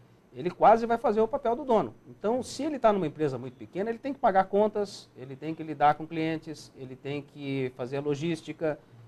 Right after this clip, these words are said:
ele tem que ajustar os pagamentos. Então, é um treino, pra quem quer ser empreendedor, é, ele vai tá fazendo uma, uma simulação,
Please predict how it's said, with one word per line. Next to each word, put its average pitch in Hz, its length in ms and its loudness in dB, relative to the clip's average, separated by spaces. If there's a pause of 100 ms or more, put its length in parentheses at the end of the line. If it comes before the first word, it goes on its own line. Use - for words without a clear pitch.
ele 135 140 -4
tem 160 180 -2
que 170 60 -2
ajustar 147 380 2
os 151 80 4
pagamentos. 151 600 0
Então, 202 380 -4
é 196 100 4
um 262 160 4
treino, 175 600 0 (440)
pra 117 120 -12
quem 175 240 -2
quer 147 220 -2
ser - 160 -8
empreendedor, 113 720 -4
é, 101 340 -6
ele 127 160 -12
vai 156 120 2
tá 170 120 2
fazendo 143 520 -4
uma, 110 220 -4
uma 107 180 -12
simulação, 165 760 -2